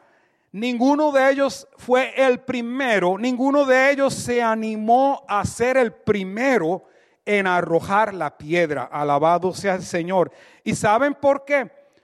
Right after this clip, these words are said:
Porque la palabra de Jesús se cumplió, "El que de vosotros esté sin pecado". Y todos ellos tenían pecados. Todos ellos tenían pecados.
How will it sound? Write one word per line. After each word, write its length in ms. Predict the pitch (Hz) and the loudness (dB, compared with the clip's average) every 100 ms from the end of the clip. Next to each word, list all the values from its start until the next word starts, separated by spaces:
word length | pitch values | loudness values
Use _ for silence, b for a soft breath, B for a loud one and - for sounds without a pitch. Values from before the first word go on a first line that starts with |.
| b b | b b
Porque 300 | - 185 190 | -2 -2 2
la 140 | 185 180 | 0 2
palabra 520 | 180 170 180 220 240 | 2 4 4 4 4
de 100 | 233 | 2
Jesús 360 | 247 - 294 294 | 0 -2 -6 -6
se 220 | - 185 | -4 -4
cumplió, 640 | 165 147 139 170 170 175 | -4 -6 -4 0 2 0
"El 220 | 185 175 - | 0 -4 -2
que 160 | 175 | 0
de 80 | 170 | 0
vosotros 800 | 160 160 - 240 247 247 240 - | 2 0 2 0 2 0 0 -2
esté 340 | 175 156 190 180 | -6 -4 -2 -4
sin 280 | - 185 | -4 -6
pecado". 600 | 185 180 - 160 131 120 - b b | -2 -4 0 0 0 -4 -12 b b
Y 160 | b 196 | b -12
todos 640 | - - 285 339 359 370 | -10 0 4 4 4 0
ellos 640 | 269 240 202 175 185 - - _ _ _ _ _ | 0 2 2 0 -2 -8 -20 _ _ _ _ _
tenían 520 | - 175 175 180 185 185 | -4 -2 0 0 -2 -2
pecados. 840 | 180 - 151 127 107 - - - _ _ _ _ _ _ _ - | -6 -4 -8 -10 -12 -20 -20 -20 _ _ _ _ _ _ _ -2
Todos 340 | 214 277 254 | 0 2 0
ellos 300 | 254 277 - | 0 -2 -4
tenían 480 | 226 185 175 202 202 | -2 -2 -2 -4 -2
pecados. 760 | 220 208 247 233 175 117 - | -4 -4 -4 -4 -4 -14 -20